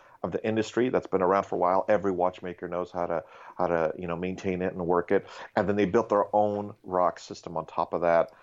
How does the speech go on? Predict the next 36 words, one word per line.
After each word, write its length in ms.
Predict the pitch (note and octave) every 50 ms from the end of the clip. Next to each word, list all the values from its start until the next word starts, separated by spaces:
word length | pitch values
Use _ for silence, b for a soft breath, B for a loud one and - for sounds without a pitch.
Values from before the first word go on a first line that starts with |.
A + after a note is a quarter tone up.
| B B B
and 140 | F#2 F#2 -
said, 160 | - E2 D#2
"Okay, 180 | F#2 - - E2
this 240 | D2 F2 E2+ - -
is 80 | E2
what 240 | E2+ E2+ E2 D#2+ -
we're 180 | - - - -
about. 320 | - - G1+ G1+ - -
We're, 260 | - F2 F2 E2+ E2+
we're 200 | - - F2 F2+
about 280 | F2 E2 F2+ E2+ D#2+ -
looking 300 | E2+ F2 - - E2+ D#2+
at 120 | D2+ -
time 280 | - - D#2+ D#2 D2 D2
in 80 | C#2+ C#2+
a 60 | C2+
different 380 | - D2+ C#2+ - - - -
way." 220 | - C2+ A#1 G#1 - - B B B B B B B B
And 200 | F#2+ F2+ E2 D#2+
making 320 | F2+ F2+ - F#2 F2 E2+
it 80 | F2 -
all 180 | - F#2 F2+
from 180 | F#2 - F2 E2
the 80 | E2
user 400 | E2+ E2 E2+ F2 - - - D#2
experience, 520 | D2 - - - - D#2+ D#2 C#2+ - - -
not 180 | F#2+ G2 G2+
the 80 | - A2
movement, 460 | G#2+ A#2 B2 B2+ F#2 F2 E2+ D#2+ D#2 - _ _ -
right? 260 | E2+ F2 F2 F2+ F2 - -
But 180 | E2 D#2+ -
the 80 | - F2
user 360 | F2+ F2+ F2+ E2+ D#2+ D#2+ C2+
experience, 540 | - - - - - A#1+ C2 C2 - - -
which 160 | - - -
I, 260 | C#2+ C2+ C#2 A#1 -